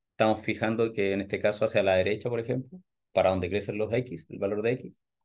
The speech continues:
sería la dirección del vector. Entonces aquí en este caso, dependiendo del valor de tau y dependiendo del valor de, de U A de X y de U de A de T, el flujo de energía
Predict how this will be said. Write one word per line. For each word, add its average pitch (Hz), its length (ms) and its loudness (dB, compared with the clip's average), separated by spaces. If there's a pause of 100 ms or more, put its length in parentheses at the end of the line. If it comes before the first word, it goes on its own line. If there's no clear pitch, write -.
(180)
sería 117 340 4
la 117 80 8
dirección 113 880 0 (580)
del 104 200 -4
vector. - 340 -6 (1040)
Entonces 110 300 4
aquí 135 160 4
en 139 100 6
este 135 280 2
caso, 156 360 4
dependiendo 107 500 2
del 117 120 4
valor 120 260 4
de 120 140 -4
tau 127 380 2
y 92 40 -4
dependiendo 92 460 -2
del 107 80 2
valor 110 260 4
de, 107 160 4
de 98 120 0
U 107 180 2
A 107 60 4
de 104 200 4
X 135 320 -8
y 101 80 -4
de 95 120 0
U 98 120 -2
de 104 80 4
A 104 60 0
de 110 140 -8
T, - 300 -6 (520)
el 92 140 -4
flujo 117 340 2
de 123 60 10
energía 123 580 2